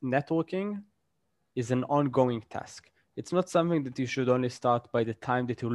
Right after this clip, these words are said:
looking for a position. It's not something that you need to, uh, reach out to people with when you ask them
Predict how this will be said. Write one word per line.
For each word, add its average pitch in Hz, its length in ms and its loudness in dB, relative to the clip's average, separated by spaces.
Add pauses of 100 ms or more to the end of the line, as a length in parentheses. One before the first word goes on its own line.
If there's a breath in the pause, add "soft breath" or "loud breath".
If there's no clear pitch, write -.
(140)
looking 135 240 -4
for 113 240 -4
a 110 40 -2
position. - 600 -10 (380 soft breath)
It's - 160 -8
not 143 160 0
something 143 340 2
that 123 160 -6
you 127 80 0
need 123 240 -2
to, 117 340 -2 (500)
uh, 113 200 0
reach 123 220 0
out 131 180 6
to 135 80 -6
people 131 320 -2
with 170 260 2 (400)
when 131 160 0
you 131 120 -2
ask 160 300 2
them 127 260 2